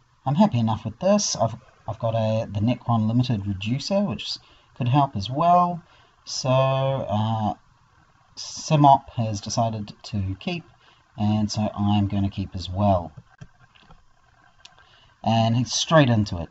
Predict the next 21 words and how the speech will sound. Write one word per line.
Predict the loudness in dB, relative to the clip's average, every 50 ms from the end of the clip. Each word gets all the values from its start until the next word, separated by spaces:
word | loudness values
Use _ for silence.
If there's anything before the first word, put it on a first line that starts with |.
| -14 _ -4
S | -4 -4 -2
T | 0 0 0
C | 0 -2 -2 -4 -6
Fragment, | -4 -2 -2 -2 0 2 0 0 0 -4 -10 -10
uh, | -6 -2 -2 0 0 0 -2 -4 -4 -6 -10 -14 -18 -16 -10
as | -6 -4 -4 -4 -4
the | -6
first | -8 -6 -4 -4 -4 -6
play, | 0 6 6 8 8 8 4 0 -8 -20 -20 -20 -20 -20 _ _ _ -20 -20 -20 _ _ -8
um, | -6 -6 -4 -4 -6 -6 -6
which | -8 -6 -6
is | -6 -4 -2
a | 0 0 0 0 -2 -4 -4 -2
limited, | 0 2 2 2 2 0 0 0 0 -2 -6 -10 -16 _ _ _ _
unique, | 2 4 6 6 6 4 2 -2 -6 -14 -20 -20 _ _ _ _ -10 -10 -8 -4
uh, | -4 -2 -2 -4
card | 0 2 4 4 4 4 2
that | 0 -2
allows | -2 -2 -2 -2 -4 -6
you | -8 -10
to | -6 -6 -6 -6 -6 -8